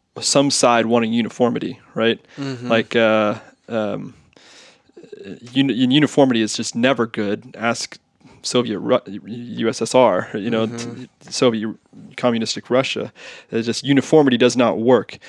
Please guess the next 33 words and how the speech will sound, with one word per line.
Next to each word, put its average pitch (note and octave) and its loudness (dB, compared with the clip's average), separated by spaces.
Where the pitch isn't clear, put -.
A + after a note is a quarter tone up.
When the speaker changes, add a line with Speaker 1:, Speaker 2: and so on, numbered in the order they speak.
Speaker 1:
Unity C3+ 4
is A#2 4
what A2+ 4
we A2+ 0
want. A#2+ 4
It's - -6
ma-, D3+ 2
Speaker 2:
U-, D3 2
Speaker 1:
it - 2
gets F3 6
Speaker 2:
universi-, C#3+ 6
Speaker 1:
masked. C#3 2
Speaker 2:
university D3 2
means A#2+ -6
unity C#3 0
amongst A#2+ -6
diversity, A#2 -6
Speaker 1:
Yes, D3 2
Speaker 2:
right? C#3+ 4
Speaker 1:
y-, C3 2
Speaker 2:
Yeah. C#3 6
Speaker 1:
it's C#3 0
unity, D3 2
you A#2+ -4
know, A2+ -2
and A2+ -6
there A#2 4
are A#2 6
political, A2+ -2
I A2 -12
think, A2+ -12
sides A2+ 2
that, A2 -4